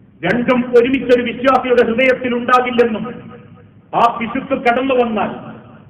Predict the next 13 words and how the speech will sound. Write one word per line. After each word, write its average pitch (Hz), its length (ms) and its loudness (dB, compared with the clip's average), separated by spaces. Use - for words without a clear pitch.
പിന്നീട് 240 460 -4
അവന്റെ 247 240 -2
ജീവിതത്തിലെ 269 720 -4
ബന്ധങ്ങൾ 277 680 -2
പോലും 269 460 0
അകറ്റാനും 247 720 0
അകലാനും 240 760 -2
അവന്റെ 240 440 2
ആ 233 140 4
ലുബ്ധതയും 240 760 0
പിശുക്കും 247 520 -6
കാരണമാകുമെന്ന് 233 880 0
പ്രവാചകൻ 233 440 2